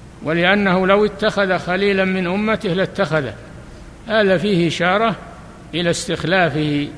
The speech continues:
من بعده، ولذلك وفق الله المسلمين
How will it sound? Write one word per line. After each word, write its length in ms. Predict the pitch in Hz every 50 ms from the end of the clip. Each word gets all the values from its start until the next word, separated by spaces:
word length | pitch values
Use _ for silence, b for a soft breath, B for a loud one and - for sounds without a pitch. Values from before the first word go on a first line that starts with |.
| - - - - - - - - - -
من 180 | - 156 165 156
بعده، 380 | 160 175 147 143 143 151 147 110 - - - - - - - - - - - - - - - - - - - - - - - - - - - - - - - - - - - -
ولذلك 580 | - 160 165 160 170 190 196 190 180 175 -
وفق 400 | 214 226 190 - - 160 160 -
الله 360 | 170 165 160 165 160 156 151
المسلمين 760 | 156 151 151 151 143 - 165 147 147 147 151 156 151 147 151